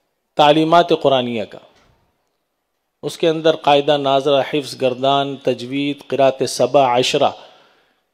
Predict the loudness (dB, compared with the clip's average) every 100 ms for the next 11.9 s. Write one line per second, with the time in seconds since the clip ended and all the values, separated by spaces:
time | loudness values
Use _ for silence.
0 | -14 -8 -4 0 2 2 0 -2 -2 2
1 | 0 0 -10 -10 -14 _ _ _ _ _
2 | _ _ _ _ _ _ _ _ _ _
3 | -12 0 4 6 8 6 4 2 4 6
4 | 6 2 -4 -16 _ _ _ _ _ _
5 | _ _ _ _ _ -2 4 6 4 0
6 | -4 -2 -2 -2 -2 0 -2 0 -4 -4
7 | -8 -2 -2 -2 -14 -14 -12 -4 -4 -4
8 | -4 -4 0 0 -2 -12 -14 -18 _ _
9 | _ _ _ _ _ _ _ _ _ -20
10 | _ _ _ _ _ _ _ _ _ _
11 | _ -4 0 4 6 8 6 4